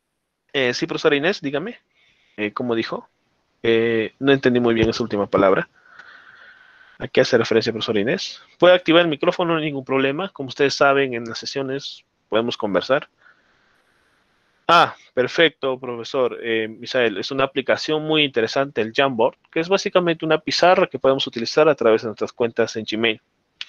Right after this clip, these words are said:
Normalmente en Jamboard se le denomina cada pizarra Jam, y tenemos la posibilidad de escribir, eh, en esta parte.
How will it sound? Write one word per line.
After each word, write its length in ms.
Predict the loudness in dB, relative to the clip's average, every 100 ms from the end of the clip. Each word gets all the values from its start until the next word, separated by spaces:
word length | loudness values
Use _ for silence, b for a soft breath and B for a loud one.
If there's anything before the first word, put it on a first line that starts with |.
| B B B B B B
Normalmente 760 | 2 4 4 2 0 2 4 2
en 160 | 2
Jamboard 460 | 2 2 4 2 2
se 160 | -4
le 380 | -2 -2 -4 -6 _
denomina 420 | -8 -4 -2 -2 -2
cada 560 | 2 4 4 2 -2 B -12
pizarra 600 | -6 2 4 4 0 -2 -6
Jam, 220 | -4 -4 -6 _ _ b b b b b
y 100 | -4
tenemos 300 | 2 2 2
la 80 | -2
posibilidad 400 | -2 -4 0 2
de 60 | 2
escribir, 680 | -2 -8 -4 -4 -4 -6
eh, 200 | -6 -8 B B -16
en 140 | -12
esta 200 | -8 -8
parte. 500 | -4 -6 -8 -20 -20